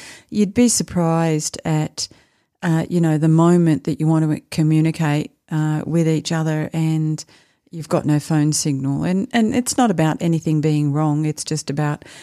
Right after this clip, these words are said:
working out where you are and getting that comfort of knowing that you are, you know, on the right trail and, uh, you're getting closer, uh, to the meet-up point. So, you know, it is a bit of a luxury, um, to have two,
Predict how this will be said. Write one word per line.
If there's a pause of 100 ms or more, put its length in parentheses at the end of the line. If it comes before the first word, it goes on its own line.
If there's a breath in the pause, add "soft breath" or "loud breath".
(180 loud breath)
working
out
where
you
are
and
getting
that
comfort
of
knowing
that
you
are, (460 soft breath)
you
know,
on
the
right
trail
and,
uh,
you're
getting
closer, (600 soft breath)
uh,
to
the
meet-up
point.
So, (400 soft breath)
you
know,
it
is
a
bit
of
a
luxury, (100)
um,
to
have
two,